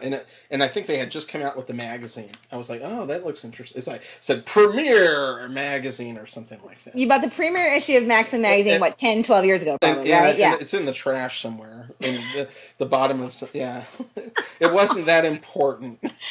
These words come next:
Speaker 2: Right, right, right. That happens. It
Speaker 1: But,
Speaker 2: happens.
Speaker 1: but, but I will say that it is trashier, in my opinion, than a Playboy.
Speaker 2: Yeah, Playboy is definitely more newsy and nudity.
Speaker 1: Uh,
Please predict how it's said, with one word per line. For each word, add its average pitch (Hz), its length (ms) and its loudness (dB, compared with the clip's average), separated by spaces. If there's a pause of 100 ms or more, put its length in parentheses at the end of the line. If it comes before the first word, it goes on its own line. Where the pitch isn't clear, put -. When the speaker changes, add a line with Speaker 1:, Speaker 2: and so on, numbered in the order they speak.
(260)
Speaker 2:
Right, 240 480 6
right, 208 400 6
right. 202 340 4
That 508 220 0
happens. 180 540 0
It 180 120 -12
Speaker 1:
But, - 180 -10
Speaker 2:
happens. 175 440 4
Speaker 1:
but, - 180 -4
but 196 120 4
I 190 80 4
will 247 200 4
say 214 220 0
that 156 180 -2
it 156 140 -4
is 180 400 -8
trashier, 160 1120 -6
in 135 160 -4
my 123 200 -4
opinion, 120 500 -10
than 120 140 -12
a 110 40 -16
Playboy. 139 640 -10 (1400)
Speaker 2:
Yeah, 339 220 4
Playboy 466 500 4 (100)
is 233 120 0
definitely 302 380 0
more 254 300 2
newsy 233 720 4 (160)
and 208 340 2
nudity. 170 540 2
Speaker 1:
Uh, - 40 -20